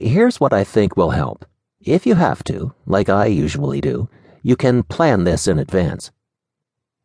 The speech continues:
Plan to enjoy something in advance.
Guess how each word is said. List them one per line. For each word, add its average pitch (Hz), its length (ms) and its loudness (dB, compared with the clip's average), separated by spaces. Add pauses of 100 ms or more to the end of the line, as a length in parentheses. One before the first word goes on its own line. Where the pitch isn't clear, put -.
Plan 92 720 0 (160)
to 107 160 0
enjoy 95 540 2
something 78 760 -2
in 90 160 -2
advance. 80 640 -4